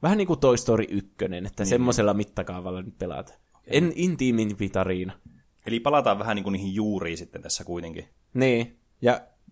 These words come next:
Speaker 1: kyllä mä suosittelen varsinkin kaikille Toy Story-faneille, että kyllä tää oli tärkeä tarina, ei tuntunut rahastukselta ainakaan
Speaker 2: Mm.
Speaker 1: yhtä, ja se on niinku mulle tärkeintä.
Speaker 2: Että ei tuntunut semmoiselta rebootilta vaan tää.
Speaker 1: Niin, että enemmän justiinsa, että niillä oli vielä kerrottavaa,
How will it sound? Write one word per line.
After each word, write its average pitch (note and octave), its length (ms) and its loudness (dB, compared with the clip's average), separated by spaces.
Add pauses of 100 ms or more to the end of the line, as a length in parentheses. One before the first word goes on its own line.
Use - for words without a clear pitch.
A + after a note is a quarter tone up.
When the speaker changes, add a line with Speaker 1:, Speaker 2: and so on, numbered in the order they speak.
(100)
Speaker 1:
kyllä C#3 160 6
mä E3+ 140 4
suosittelen A#2 680 4
varsinkin A2 380 0
kaikille G2+ 280 -2
Toy G#2+ 220 4
Story-faneille, F#2+ 440 -4
että - 180 -10 (580)
kyllä C3 200 4
tää C#3+ 160 0
oli D3 120 2
tärkeä C#3 400 4
tarina, G#2 360 2
ei G2+ 120 0
tuntunut A#2+ 380 0
rahastukselta F#2 720 -6
ainakaan G2 320 -6
Speaker 2:
Mm. G2 60 -2
Speaker 1:
yhtä, G2+ 140 -6
ja G2 80 0
se A2+ 160 6
on G#2 180 6
niinku F#2+ 240 0
mulle F#2+ 260 -8 (100)
tärkeintä. G2+ 580 0 (100)
Speaker 2:
Että G2 200 -2
ei G#2+ 60 2
tuntunut G#2 380 2
semmoiselta F2+ 340 -6
rebootilta F2 640 -4
vaan D#2 180 -8
tää. D#2+ 140 -8
Speaker 1:
Niin, A#2+ 400 0 (180)
että - 200 4
enemmän G#2+ 400 2 (180)
justiinsa, G#2+ 420 0
että G2 260 0 (340)
niillä A#2 220 4
oli B2+ 260 6
vielä G#2 260 4
kerrottavaa, F2+ 680 0